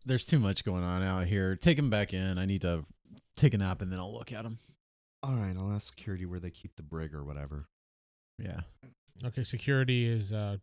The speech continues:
Speaker 3: pretty much right there, so.
Speaker 2: This guy is a clone doppelganger, says he's me. We need to lock him up for observation for a bit.
Speaker 3: All right, two guards take him. He's like, "Oh, what?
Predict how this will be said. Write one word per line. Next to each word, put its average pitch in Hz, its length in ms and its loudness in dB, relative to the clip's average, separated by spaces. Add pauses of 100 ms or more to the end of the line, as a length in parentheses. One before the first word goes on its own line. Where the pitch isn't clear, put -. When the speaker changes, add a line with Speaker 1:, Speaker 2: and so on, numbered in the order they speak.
(160)
Speaker 3:
pretty 165 160 2
much 123 200 -2
right 110 200 -4
there, 92 340 -8
so. 101 320 -10 (1500)
Speaker 2:
This 110 220 -8
guy 196 380 -8
is 135 260 -10
a 101 320 -6
clone 139 320 -10
doppelganger, 127 720 -6
says 120 220 -8
he's 113 180 -10
me. 117 400 -8
We 147 100 -12
need 147 160 -8
to 95 100 -8
lock 92 320 -12
him 92 100 -12
up 87 140 -16
for 90 80 -14
observation 80 580 -14
for 85 80 -18
a 78 40 -16
bit. 78 240 -16 (720)
Speaker 3:
All 127 140 2
right, 120 240 0
two 120 420 -2
guards 104 460 -4 (240)
take 107 220 -2
him. 120 80 -2
He's 135 140 -2
like, 208 120 -6
"Oh, 349 100 0
what? 392 180 -6